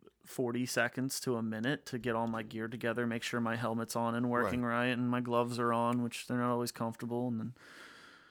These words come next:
Speaker 1: I mean, I'm doing it in a t-shirt, which also isn't
Speaker 2: Yeah.
Speaker 1: proper 'cause
Speaker 2: Okay.
Speaker 1: you get spatter on your arms and it burns and it messes you up a little bit and it hurts. And I mean, it's not life-threatening, but it's not proper either. Walking away like that wasn't proper.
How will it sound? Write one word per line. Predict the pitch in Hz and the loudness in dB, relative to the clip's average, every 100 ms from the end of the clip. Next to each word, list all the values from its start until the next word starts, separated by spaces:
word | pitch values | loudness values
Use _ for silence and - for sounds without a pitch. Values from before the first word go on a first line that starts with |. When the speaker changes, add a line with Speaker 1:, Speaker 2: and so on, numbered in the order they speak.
| - - | -16 -8
Speaker 1:
I | |
mean, | 117 110 | -6 -4
I'm | 117 | -6
doing | - 117 120 | -4 0 0
it | 117 | -2
in | |
a | |
t-shirt, | 113 - 120 156 160 - - | -6 -6 -2 -2 -2 -6 -8
which | 92 - - - - | -10 -8 -8 -8 -6
also | - 117 - 113 | -4 -2 0 0
isn't | 113 117 113 | 0 0 -2
Speaker 2:
Yeah. | 78 | -4
Speaker 1:
proper | - 110 110 123 127 | 0 2 4 2 -2
'cause | 123 104 - | -2 -4 -2
Speaker 2:
Okay. | 117 101 135 | -4 -4 0
Speaker 1:
you | |
get | 131 - | 2 2
spatter | - 113 117 120 | 2 4 6 6
on | 117 | 4
your | 117 | 2
arms | 113 117 127 123 | 2 2 2 0
and | |
it | 117 | -2
burns | 113 113 120 120 | 0 2 2 2
and | 127 | 2
it | |
messes | 131 120 123 120 | 0 0 -2 0
you | 123 | -2
up | 120 | 0
a | |
little | 123 120 | -2 -2
bit | 139 120 131 | 0 2 2
and | 123 | -2
it | 117 | -2
hurts. | 120 120 127 - | 2 2 0 -4
And | 110 113 _ _ | -6 -8 _ _
I | - | -12
mean, | |
it's | 113 | -8
not | 120 131 | -6 -2
life-threatening, | 117 - 120 110 113 120 | -2 -2 -4 -4 -2 -4
but | 113 120 _ _ - | -4 -8 _ _ -20
it's | - - | -16 -6
not | 117 107 _ _ _ _ _ | -6 -6 _ _ _ _ _
proper | - 123 120 - 110 - | -2 4 4 2 -4 0
either. | 123 139 104 - - - - - | 0 0 -2 -8 -14 -20 -20 -14
Walking | - 127 123 127 113 | 0 2 4 2 0
away | 117 117 | 0 -2
like | 113 110 | -2 -2
that | 113 110 | -2 0
wasn't | 123 104 - - | -2 -4 -6 -6
proper. | - - - - 147 | -4 -4 -6 -10 -12